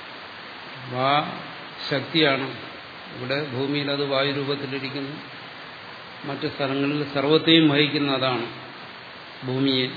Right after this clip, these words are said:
ഗ്രഹങ്ങളെ, നക്ഷത്രങ്ങളെ എല്ലാം വഹിക്കുന്ന ഒരു ശക്തിയുണ്ടല്ലോ. ആ ശക്തി ആണ് പറയുന്നത്, യതിദം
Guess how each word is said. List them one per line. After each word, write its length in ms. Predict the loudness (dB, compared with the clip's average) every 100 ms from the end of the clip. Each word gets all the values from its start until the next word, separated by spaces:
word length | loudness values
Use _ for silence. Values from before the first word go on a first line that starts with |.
| -10 -12 -14 -14 -14 -14 -14 -14 -8
ഗ്രഹങ്ങളെ, 520 | -4 -2 -2 -2 -4 -6 -12 -10 -8
നക്ഷത്രങ്ങളെ 640 | -6 -6 -6 -4 -2 -2 -2
എല്ലാം 140 | 0 2
വഹിക്കുന്ന 360 | 2 2 2 2
ഒരു 80 | 0 -2
ശക്തിയുണ്ടല്ലോ. 580 | -4 -4 -4 -4 -8 -12 -14 -16 -16 -16 -16 -16 -16 -16 -16 -16 -16 -16 -16 -16 -16 -16 -16 -10 -8
ആ 40 | -4
ശക്തി 300 | -6 -4 -4 -6 -8 -14 -16 -16 -18 -16 -16 -16 -18 -12 -4
ആണ് 120 | 0
പറയുന്നത്, 360 | 2 4 6 6 4
യതിദം 360 | 4 4 6